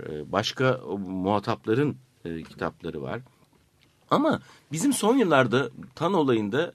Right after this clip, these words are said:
öğrendiğimiz olayın içerisinde katılanların daha sonraki, e, üstlendikleri, e,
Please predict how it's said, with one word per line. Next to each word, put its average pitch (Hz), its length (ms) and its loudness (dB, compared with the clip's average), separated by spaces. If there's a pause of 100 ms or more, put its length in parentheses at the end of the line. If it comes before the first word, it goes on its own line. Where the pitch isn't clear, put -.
(140)
öğrendiğimiz 117 720 2 (380)
olayın 180 340 4
içerisinde 160 400 -2
katılanların 143 640 0
daha 175 180 6
sonraki, 156 440 -6 (580)
e, 87 200 -2 (300)
üstlendikleri, 139 680 0
e, - 280 -4